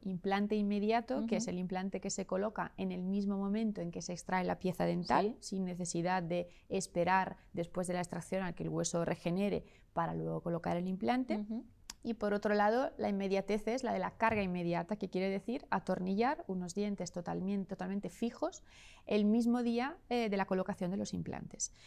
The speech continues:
Speaker 1: Sí que me gustaría remarcar que esto no impide, porque claro, el paciente a veces escucha esto y dice, "Entonces
Speaker 2: Sí.
Speaker 1: todo se hace en un día". Sí,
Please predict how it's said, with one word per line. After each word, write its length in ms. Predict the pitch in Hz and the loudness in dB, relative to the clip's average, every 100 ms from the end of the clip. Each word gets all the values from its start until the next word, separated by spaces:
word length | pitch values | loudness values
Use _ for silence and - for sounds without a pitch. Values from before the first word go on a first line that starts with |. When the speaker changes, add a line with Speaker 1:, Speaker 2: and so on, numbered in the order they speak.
| - - - - - - - - 196 | -20 -20 -20 -20 -20 -20 -20 -18 -2
Speaker 1:
Sí 180 | 247 | 2
que 100 | 240 | 4
me 120 | 262 254 | 4 4
gustaría 440 | 247 233 247 254 | 4 4 4 4
remarcar 600 | 254 226 226 - 254 262 | 2 0 0 2 0 2
que 120 | 220 | 0
esto 240 | 220 - 240 | 2 2 4
no 120 | 240 | 4
impide, 600 | 220 214 240 226 190 262 | 2 2 2 2 0 -2
porque 160 | 214 202 | -4 -2
claro, 160 | 214 | 0
el 80 | 220 | 2
paciente 380 | 214 208 214 220 | 0 0 2 4
a 20 | |
veces 280 | 214 214 214 | 2 0 -2
escucha 420 | 208 - 208 220 | -4 -4 2 2
esto 180 | 220 - | 2 0
y 40 | 226 | 0
dice, 120 | 196 | 0
"Entonces 380 | 185 226 269 - | 0 0 0 2
Speaker 2:
Sí. 80 | |
Speaker 1:
todo 200 | 233 240 262 | 6 6 4
se 120 | 247 | 2
hace 200 | 220 202 | 2 0
en 80 | 185 | 0
un 100 | 180 | 0
día". 300 | 185 214 269 | 2 2 2
Sí, 320 | - - 208 | -2 0 0